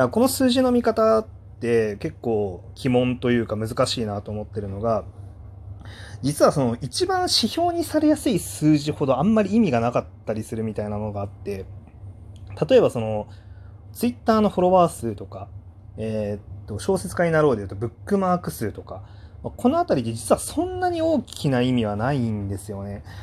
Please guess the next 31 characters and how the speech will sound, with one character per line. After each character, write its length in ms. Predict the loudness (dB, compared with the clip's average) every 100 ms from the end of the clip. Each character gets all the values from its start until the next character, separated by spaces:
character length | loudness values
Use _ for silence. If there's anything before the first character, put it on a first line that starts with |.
| -12 -4
あ 200 | -2 -2
の、 160 | -4
参 260 | -4 -2 0
照 220 | 0 -2
す 140 | -2 -2
る 100 | -2
と 100 | -4
き 140 | -8
に。 140 | -12 -12 -14 -16 -16 -4
で、 800 | 2 4 4 4 2 2 2 0
ま 100 | -2
あ、 20 | 0
こ 100 | 2
れ 60 |
は 40 | 2
な 120 | 2
ん 220 | 0 -4
で 120 | -6
か 140 | -4 -6
っ 40 |
て 220 | -8 -12
い 80 | -12
う 20 |
と、 140 | -12 -8
そ 100 | -4
の、 380 | -2 -2 -2
な 140 | -2 0
ん 20 |
だ 80 |
ろ 80 |
う、 40 | -2